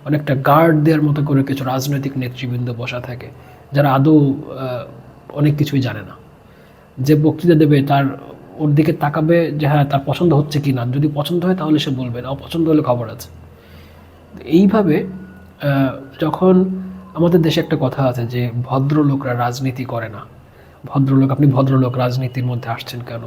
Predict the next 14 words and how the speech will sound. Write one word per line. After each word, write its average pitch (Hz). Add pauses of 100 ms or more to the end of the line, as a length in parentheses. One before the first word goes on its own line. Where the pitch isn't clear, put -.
ভদ্রলোকরা 135
রাজনীতির 127
মধ্যে 123
যেতে 120
চায় 117
না, 113 (100)
কারণ 123 (680)
অনেকটা 143
হয়ে 135
গেছে, 127
এটা 123
নোংরা 139
মানুষের 120
কাজ। -